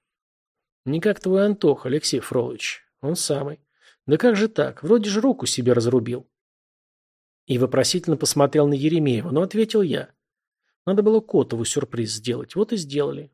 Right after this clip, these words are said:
Про то, что тварь продалась и людей под пули подставить хочет, давно узнали, вот ему ловушку и устроили.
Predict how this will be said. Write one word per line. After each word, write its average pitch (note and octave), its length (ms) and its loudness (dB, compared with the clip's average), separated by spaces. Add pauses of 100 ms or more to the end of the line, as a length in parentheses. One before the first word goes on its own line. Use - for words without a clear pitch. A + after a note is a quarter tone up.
(120)
Про C#3+ 120 2
то, F#3+ 140 0
что - 160 -4
тварь E3 300 2
продалась D#3 520 2
и D3 60 -2
людей D3+ 260 0
под D3+ 260 -2
пули A3 240 0
подставить A#2+ 580 0
хочет, C3 360 -2
давно G3 380 2
узнали, D3+ 380 2
вот A3 220 0
ему D#3 200 2
ловушку C3 520 -2
и - 20 0
устроили. C3 640 -6